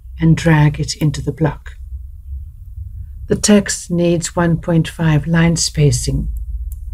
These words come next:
Home, paragraph, one point five line spacing.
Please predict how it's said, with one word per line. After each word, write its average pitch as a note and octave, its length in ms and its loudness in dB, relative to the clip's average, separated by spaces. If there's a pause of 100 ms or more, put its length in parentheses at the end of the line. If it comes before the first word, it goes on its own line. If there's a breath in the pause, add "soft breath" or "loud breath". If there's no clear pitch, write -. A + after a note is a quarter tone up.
Home, E3 640 6 (640)
paragraph, D3+ 760 2 (2000)
one D#3+ 280 4
point D#3+ 260 2
five D3+ 360 0
line D3 260 6
spacing. - 800 -2